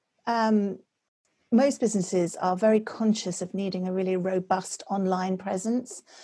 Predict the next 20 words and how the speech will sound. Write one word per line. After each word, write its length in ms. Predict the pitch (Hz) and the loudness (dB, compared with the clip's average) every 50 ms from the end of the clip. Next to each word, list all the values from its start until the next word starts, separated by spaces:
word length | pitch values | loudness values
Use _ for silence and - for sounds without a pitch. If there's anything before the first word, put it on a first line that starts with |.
| - - - _ | -20 -20 -18 _
So 120 | - 247 | 2 4
whereas 240 | 233 247 247 247 220 | 4 6 6 4 4
previously 380 | 220 - 226 226 202 185 208 180 | 2 2 2 2 4 2 2 2
they 80 | 185 | 2
may, 260 | 185 196 185 190 190 - | 2 2 2 0 0 0
may 140 | 208 202 202 | 0 0 0
have 140 | 190 190 196 | 0 0 -2
had 120 | 185 180 | -4 -2
a 40 | 175 | 0
website 400 | 185 180 180 180 - 196 - - | 0 -2 -2 -2 -6 -8 -6 -6
with 80 | 156 | -6
a 40 | 180 | -6
couple 240 | - - 202 - - | -6 -8 -8 -6 -8
of 60 | 180 | -8
pages 380 | - 196 190 185 180 180 180 175 | -4 -2 -2 -2 0 -2 -2 -2
and 100 | 180 180 | -4 -4
a 60 | 175 | -6
contact 440 | - - 202 185 - - - - - | -6 -6 -6 -4 -4 -6 -10 -8 -6
me 140 | 185 180 175 | -4 -4 -2
here 420 | 190 214 202 196 180 165 160 | -2 0 0 0 0 0 -2